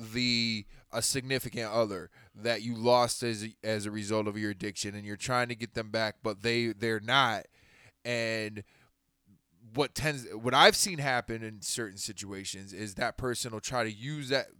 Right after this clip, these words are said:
they'll go back and relapse, or they'll be like, "Oh," a-, a-, and so in my mind, I'm like, "You never really truly were getting clean for the right reasons," because you, or, or, or, you know, um,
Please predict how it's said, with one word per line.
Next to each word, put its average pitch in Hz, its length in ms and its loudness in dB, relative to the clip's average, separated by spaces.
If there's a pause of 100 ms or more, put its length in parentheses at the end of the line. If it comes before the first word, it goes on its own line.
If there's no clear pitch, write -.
they'll 113 480 0 (180)
go 143 160 4
back 135 260 4
and 127 120 -8
relapse, 123 580 2
or 113 80 0
they'll 110 140 0
be 113 120 -2
like, 110 240 -2
"Oh," 139 420 4
a-, 104 340 -8
a-, 110 160 -12
and 107 320 -8 (480)
so 160 180 6
in 151 60 6
my 147 140 4
mind, 190 300 2
I'm 151 100 0
like, 139 200 -4
"You 131 100 -10
never 131 380 0
really 123 500 4
truly 113 760 -2 (840)
were 123 160 -4
getting 120 300 -4
clean 143 400 -4
for 123 140 -8
the 113 100 -2
right 107 240 -2
reasons," 123 640 -4 (300)
because 113 640 -4
you, 107 200 -10
or, 110 420 -2
or, 107 260 -6
or, 80 100 -20 (340)
you 117 160 -6
know, 101 360 -4 (960)
um, 110 520 2